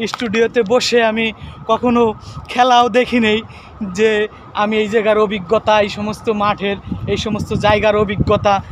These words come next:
আপনাদের মাঝে তুলে ধরবো। ওই সুযোগ আমার কখন হয় নাই, তো আমি আসছি, দেখতেছি, আমার কাছে খুব ভালো লাগতেছে, বুঝছেন? খুবই সুন্দর লাগতেছে, মাশাআল্লাহ।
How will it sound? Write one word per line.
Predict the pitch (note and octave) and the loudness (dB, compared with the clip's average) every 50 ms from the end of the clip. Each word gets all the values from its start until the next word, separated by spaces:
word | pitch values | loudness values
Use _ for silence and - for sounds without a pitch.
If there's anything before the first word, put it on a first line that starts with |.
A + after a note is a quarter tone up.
| - - - | -18 -10 -4
আপনাদের | D#3+ F#3 F3+ - A3 G#3+ G3 G3+ G3+ | -4 -4 -2 0 0 0 2 2 2
মাঝে | G3+ G3 G3 G3 G#3 | 2 2 2 0 -2
তুলে | - - A3+ A3 G#3+ | -2 0 0 0 2
ধরবো। | F3+ G3+ G3+ F#3+ G#3+ A#3+ B3+ - - - - - - | 0 0 -2 2 0 0 0 -2 -8 -18 -12 -6 0
ওই | A3+ B3 C4 | 0 0 0
সুযোগ | - - G#3+ G#3 A3+ C#4 - | 0 -4 -6 -4 -4 -2 0
আমার | C#4+ B3+ A#3+ B3 A#3 | 0 2 2 0 0
কখন | - B3+ B3 G#3+ B3+ B3 | 0 -2 -2 0 -2 -2
হয় | A3 F#3 A3 B3 C4+ B3+ | 0 0 2 2 2 0
নাই, | A3+ A3 A3+ B3+ C4 - - - - - - - - | 0 -2 -2 -2 -6 -12 -18 -20 -20 -20 -16 -8 -2
তো | A3+ | -2
আমি | A3 A3 A#3 | 0 2 2
আসছি, | B3 B3+ C4+ C4 - - - - A#3 A#3+ B3 B3 - - - - - - - | 2 2 2 0 -2 -6 -8 -6 -6 -6 -6 -8 -12 -18 -20 -20 -16 -8 -2
দেখতেছি, | G#3 A#3+ A#3+ - - A#3+ A3 - - A#3 A#3+ | 0 0 0 0 -2 -2 -2 -4 -6 -8 -6
আমার | A#3 A3+ A3 A#3 A3+ | -4 -2 0 0 0
কাছে | - A#3+ G#3+ B3 A#3 | -2 -4 -4 -4 -4
খুব | - B3 A#3+ F#3+ E3 | -4 -6 -8 -6 -4
ভালো | F3+ F#3+ G3+ A3 | -4 -2 -2 0
লাগতেছে, | A#3 B3 A#3 - - A#3+ - - G#3+ | 0 0 -2 -2 -6 -8 -6 -6 -6
বুঝছেন? | G#3+ A#3+ - - - G#3 F3+ - - - - - - - | -8 -8 -8 -6 -6 -6 -6 -8 -14 -20 -20 -20 -14 -6
খুবই | - C#4 C4 C4 B3 | -4 -2 -2 -2 -4
সুন্দর | - - A3+ A3+ A#3 A#3+ | -4 -6 -6 -2 -2 -2
লাগতেছে, | B3 A#3+ A3+ - - A#3 G#3 - A#3 | -2 -2 -6 -6 -6 -8 -6 -4 -4
মাশাআল্লাহ। | A3 A3 A3 G#3+ - A3+ A3+ A3+ A#3 B3 | -4 -4 -4 -4 -4 -4 -2 0 0 0